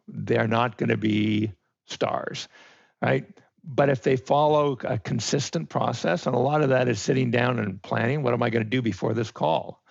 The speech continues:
How do I evaluate the success of that call? Was it good, bad?" There's a great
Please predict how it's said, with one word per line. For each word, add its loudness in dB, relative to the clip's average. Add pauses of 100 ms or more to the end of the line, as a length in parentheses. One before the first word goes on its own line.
How 0
do 2
I 4
evaluate 0
the -8
success -6
of -4
that -6
call? -4
Was -6
it -6
good, -2
bad?" 0 (420)
There's 2
a 4
great 2